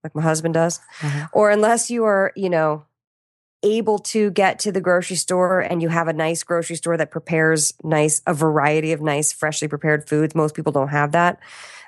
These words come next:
Speaker 1: Um, you are gonna have to learn how to, uh, do a little bit around the kitchen,
Speaker 2: Mm-hmm.
Speaker 1: and you are gonna ha-, and so, like,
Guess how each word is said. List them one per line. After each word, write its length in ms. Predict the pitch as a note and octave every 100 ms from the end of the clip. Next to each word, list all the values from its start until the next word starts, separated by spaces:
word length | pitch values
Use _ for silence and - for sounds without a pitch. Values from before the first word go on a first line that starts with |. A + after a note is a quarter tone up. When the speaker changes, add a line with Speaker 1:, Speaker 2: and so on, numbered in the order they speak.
| -
Speaker 1:
Um, 160 | F#3 E3
you 140 | - -
are 160 | G3
gonna 160 | A#3+ A3+
have 140 | A3+
to 80 | G3+
learn 180 | F#3+ F3+
how 80 | F3
to, 360 | E3 - F#2
uh, 100 | -
do 200 | D#3+ F3+ E3+
a 40 |
little 200 | E3 E3
bit 100 | D#3
around 180 | C#3+ C3
the 80 | C3
kitchen, 420 | - - - F3 _
Speaker 2:
Mm-hmm. 220 | F3+ D#3+ E3+
Speaker 1:
and 80 | E3
you 60 |
are 160 | E3 E3
gonna 140 | F3
ha-, 140 | E3 -
and 140 | - E3+
so, 220 | F3+ E3
like, 300 | D#3 D#3+